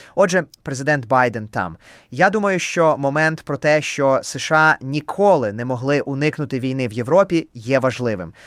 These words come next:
Як я вже казав раніше, у сучасні часи, коли свобода фундаментально під загрозою внаслідок історії та положення у світі,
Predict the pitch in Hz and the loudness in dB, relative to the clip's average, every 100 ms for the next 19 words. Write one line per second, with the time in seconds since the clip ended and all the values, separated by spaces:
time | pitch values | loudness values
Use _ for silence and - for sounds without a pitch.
0 | - - 143 143 147 127 127 135 127 131 | -20 0 2 4 2 0 -2 0 2 0
1 | 190 240 202 185 - - - 143 127 143 | 0 -2 -2 -2 -8 -16 -4 -4 -2 -6
2 | - 190 220 202 185 175 - - 170 151 | 2 2 2 -2 -6 -6 -4 -2 0 -2
3 | 135 135 139 - 131 120 143 160 143 139 | -2 -2 -2 -4 -6 -2 4 4 6 4
4 | - - 135 123 131 127 170 165 156 135 | 2 -4 -6 -4 -6 -2 4 4 4 0
5 | 127 143 117 123 127 165 180 156 156 147 | -4 -4 -2 -2 2 4 4 2 0 0
6 | 113 135 143 143 - 127 127 - - - | -2 -2 0 0 -2 -4 -4 -6 -6 2
7 | 156 147 135 127 135 135 180 165 156 143 | 2 2 0 -4 -2 2 2 2 -2 -4
8 | - 143 123 135 | -4 -6 -4 -8